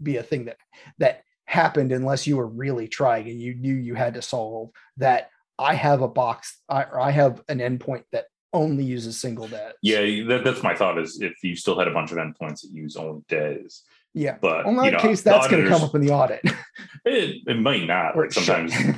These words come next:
Speaker 1: <laughs>
Speaker 2: yeah, sometimes they'll just ask, you know, "What algorithm are you using?" And you can be like,
Speaker 1: Yeah.
Speaker 2: "Oh, triple des." And then, like,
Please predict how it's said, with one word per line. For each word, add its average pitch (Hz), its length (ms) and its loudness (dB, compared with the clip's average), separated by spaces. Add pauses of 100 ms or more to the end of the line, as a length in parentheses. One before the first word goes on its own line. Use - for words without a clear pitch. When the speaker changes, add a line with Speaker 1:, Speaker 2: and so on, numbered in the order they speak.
(100)
Speaker 1:
<laughs> - 140 -16
Speaker 2:
yeah, 104 180 2
sometimes 120 500 2
they'll 95 140 2
just 87 200 -2
ask, 78 320 -4
you 71 80 -10
know, 69 80 -10
"What 78 160 -2
algorithm 80 440 -2
are 80 100 -12
you 78 80 -10
using?" - 260 -14
And - 80 -16
you 85 120 -8
can 82 80 -10
be 87 80 -2
like, 78 120 -2
Speaker 1:
Yeah. 92 100 0
Speaker 2:
"Oh, - 80 0
triple 131 200 0
des." 76 160 -6 (600)
And 85 180 -2
then, 80 340 -6
like, 80 140 -2